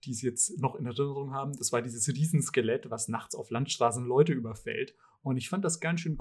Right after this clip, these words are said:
cool und Metal. Und ja, möchte auch immer an dieser Stelle nochmal betonen, auch die Yokai, die ich heute vorstelle, die können alle nix im Vergleich zu Gashadokuro. Gashadokuro ist der mächtigste Yokai, ich schwöre. Er ist super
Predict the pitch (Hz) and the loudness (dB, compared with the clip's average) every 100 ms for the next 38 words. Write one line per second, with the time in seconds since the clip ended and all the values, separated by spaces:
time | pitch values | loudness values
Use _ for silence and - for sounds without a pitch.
0 | - 170 135 123 131 139 - 123 - - | -2 -2 0 -2 0 -2 -2 -4 -6 -20
1 | - _ - 139 131 131 135 - _ 151 | -20 _ 6 8 8 4 -2 -10 _ -4
2 | 127 110 _ _ _ _ - - 151 156 | -4 -6 _ _ _ _ -6 6 10 10
3 | 175 151 170 165 135 147 - 147 135 143 | 6 4 6 6 6 0 0 -2 2 2
4 | 123 120 160 123 120 143 - 143 147 151 | 2 -2 0 0 2 2 2 0 0 0
5 | 123 120 143 151 - 127 - 120 107 123 | -2 0 0 0 0 -4 -2 -4 -4 -8
6 | - _ - 139 113 - 113 120 - 120 | -14 _ -6 -4 -2 -2 -2 -2 -4 -2
7 | 123 120 120 123 135 127 147 104 117 110 | 0 0 -2 0 0 0 -4 -4 -6 -6
8 | 113 113 104 113 107 - 143 139 143 180 | -6 -4 -4 -4 -6 -2 2 4 6 6
9 | 170 180 175 127 120 123 123 - 120 - | 6 2 0 -2 0 0 -2 -2 -6 -6
10 | 113 123 143 - - - 147 - 160 _ | -4 -2 -2 0 0 0 -4 -6 -10 _
11 | - - - 139 139 269 127 113 143 120 | -8 -4 6 6 6 2 2 0 0 -2